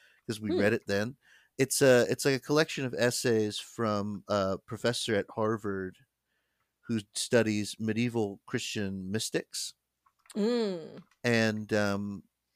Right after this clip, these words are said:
Speaker 1: and, and she's sort of, sort of in the same line of Chakrabarty, like, wants to make the claim that the medieval, you know,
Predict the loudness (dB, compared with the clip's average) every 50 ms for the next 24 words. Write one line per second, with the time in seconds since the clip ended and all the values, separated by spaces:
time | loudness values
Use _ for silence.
0 | _ _ -2 0 2 2 2 0 0 0 0 0 0 -2 -4 -4 -4 -2 0 0
1 | 2 4 4 4 4 2 -2 -8 -20 _ _ _ _ _ _ _ _ -12 -6 -2
2 | 0 0 0 0 -2 -2 0 2 2 2 2 0 -2 -4 -4 -4 -2 -2 0 0
3 | 0 0 2 2 2 2 0 -2 0 0 0 2 2 4 4 2 2 0 0 -4
4 | -4 0 2 2 2 2 -2 -8 -6 -4 -2 -2 -2 -2 -2 -4 -4 -2 0 0
5 | 0 0 -2 -6 _ _ _ _ _ _ -12 -4 -2 0 0 0 0 -2 -2 -2
6 | -2 0 2 2 0 0 -2 -8 -8 -8 -6 -2 0 0 2 2 0 0 -2 -4
7 | -2 -2 0 0 0 -2 -4 -8 _ -20 _ _ _ _ -20 -20 _ _ _ _
8 | _ -16 -6 0 2 2 2 2 0 -2 -2 -2 -4 -4 -6 -4 -4 -4 -4 -4
9 | -6 -8 -8 -12 -16 _ _ _ _ _ _ _ _ _ _ _ _ _ -6 -4
10 | -2 -2 -2 -2 -2 -2 -4 -4